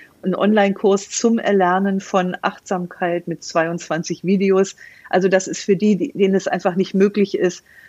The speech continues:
so einen Achtsamkeitskurs in Präsenz, äh, zu besuchen oder die ihn unbedingt bei mir machen wollen. <laughs> Das gibt's ja auch so. Also das ist das, ein Leben voller Achtsamkeit, also sowohl persönliche Leidenschaft als auch in der Arbeit. Also das ist, was wir tun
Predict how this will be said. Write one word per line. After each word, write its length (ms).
so 60
einen 100
Achtsamkeitskurs 1160
in 180
Präsenz, 680
äh, 260
zu 140
besuchen 360
oder 240
die 180
ihn 140
unbedingt 380
bei 120
mir 180
machen 300
wollen. 460
<laughs> 40
Das 180
gibt's 320
ja 180
auch 300
so. 200
Also 180
das 200
ist 200
das, 180
ein 180
Leben 300
voller 460
Achtsamkeit, 920
also 240
sowohl 500
persönliche 640
Leidenschaft 720
als 240
auch 120
in 100
der 220
Arbeit. 380
Also 160
das 240
ist, 180
was 180
wir 140
tun 400